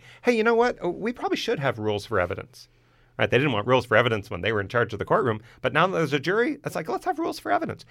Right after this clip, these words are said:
So there's a funny interplay sometimes between establishing a deliberative body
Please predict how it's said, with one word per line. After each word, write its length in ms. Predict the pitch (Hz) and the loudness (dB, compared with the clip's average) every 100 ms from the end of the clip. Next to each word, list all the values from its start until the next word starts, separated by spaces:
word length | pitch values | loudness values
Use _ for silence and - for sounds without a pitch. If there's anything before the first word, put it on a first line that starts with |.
| - - | -20 -14
So 340 | - 196 196 - | 0 4 4 2
there's 220 | 156 190 | 2 2
a 60 | 180 | 2
funny 320 | 165 214 240 | -4 -4 -4
interplay 480 | 202 202 254 - 147 | -4 -4 -6 -2 -2
sometimes 480 | - 135 131 123 120 | 0 -4 -2 -4 -8
between 320 | 123 - 139 | -10 -6 -6
establishing 640 | 127 - 139 180 190 180 | -6 -2 0 0 -4 -4
a 20 | 143 | -4
deliberative 420 | 123 127 120 110 | -2 -4 -4 -4
body 320 | 139 175 127 | -4 -6 -8